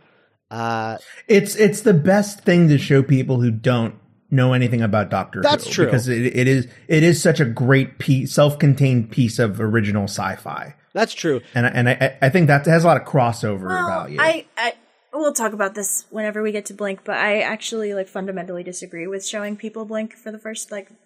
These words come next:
Speaker 3: their introduction is for Doctor Who, 'cause the
Speaker 2: Mm,
Speaker 3: Doctor
Speaker 2: interesting,
Speaker 3: isn't
Speaker 2: yeah.
Speaker 3: in it. Uh,
Speaker 1: Yeah, yeah.
Speaker 3: but yeah, no,
Speaker 1: I
Speaker 3: Blink is, Blink is good, but it's overrated, in my
Speaker 1: It's
Speaker 3: opinion.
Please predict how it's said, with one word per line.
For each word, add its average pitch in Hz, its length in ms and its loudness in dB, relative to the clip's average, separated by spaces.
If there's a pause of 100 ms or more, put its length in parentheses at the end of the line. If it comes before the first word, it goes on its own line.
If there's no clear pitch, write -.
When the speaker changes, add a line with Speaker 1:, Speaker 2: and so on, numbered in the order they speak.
Speaker 3:
their 220 160 -4
introduction 226 420 -8
is 214 120 -12
for 233 120 -12
Doctor 220 300 -8
Who, 233 160 -4
'cause - 180 -8
the 196 60 -8
Speaker 2:
Mm, 208 60 -10
Speaker 3:
Doctor 185 160 0
Speaker 2:
interesting, 190 260 0
Speaker 3:
isn't 185 160 -2
Speaker 2:
yeah. 123 160 -4
Speaker 3:
in - 80 -8
it. 233 140 -8 (360)
Uh, 165 380 -6
Speaker 1:
Yeah, 110 420 -8 (340)
yeah. 95 320 -16 (100)
Speaker 3:
but 185 280 -16 (960)
yeah, 262 360 -8
no, - 80 0
Speaker 1:
I 233 100 2
Speaker 3:
Blink 359 200 -2
is, 359 300 -2
Blink 320 220 -8
is 294 140 -8 (160)
good, 202 260 -2
but 190 80 -6
it's 196 160 -10
overrated, 160 640 -12 (480)
in 175 80 -14
my 233 60 2
Speaker 1:
It's 233 120 -2
Speaker 3:
opinion. 175 80 -10